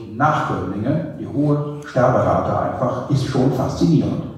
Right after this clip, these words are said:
Also die Jagd scheint doch noch die Menschen zu begeistern. Da muss man nur mal dran denken.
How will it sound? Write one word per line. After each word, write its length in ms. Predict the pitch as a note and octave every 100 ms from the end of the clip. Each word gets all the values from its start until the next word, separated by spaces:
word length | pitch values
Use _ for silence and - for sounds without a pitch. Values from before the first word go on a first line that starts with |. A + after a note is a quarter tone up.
| -
Also 500 | A2 G#2+ G2+ G2 -
die 80 | A2
Jagd 340 | G#2+ - - -
scheint 300 | D3+ C#3+ -
doch 200 | - D#3+
noch 540 | F#3+ C4+ - - -
die 60 | F#3
Menschen 340 | D#3+ F#2+ C#3
zu 120 | C3+
begeistern. 500 | F#3+ C#3 - - - - - _ _ _ _ _ - -
Da 80 | - -
muss 140 | D3+
man 120 | C#3
nur 100 | F#3
mal 80 | F#3+
dran 200 | D#3 D3+
denken. 340 | D3 C#3+ C#3+